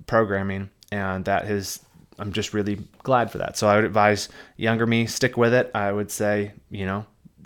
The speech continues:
take it a little bit more seriously than maybe I did early on, 'cause it definitely has paid dividends and given tons of opportunities. Um, here's a, a negative one. Here's some advice I would give the younger version of myself, little Reagan.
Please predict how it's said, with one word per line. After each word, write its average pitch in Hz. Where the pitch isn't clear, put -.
take 110
it 107
a 104
little 113
bit 104
more 104
seriously 120
than 117
maybe 120
I 123
did 127
early 127
on, 139
'cause 107
it -
definitely 101
has 98
paid 98
dividends 95
and 95
given 92
tons 95
of 92
opportunities. 90
Um, 120
here's 156
a, 131
a 123
negative 131
one. 117
Here's 135
some 135
advice 120
I 123
would 120
give 113
the 113
younger 110
version 110
of 110
myself, 107
little 113
Reagan. 110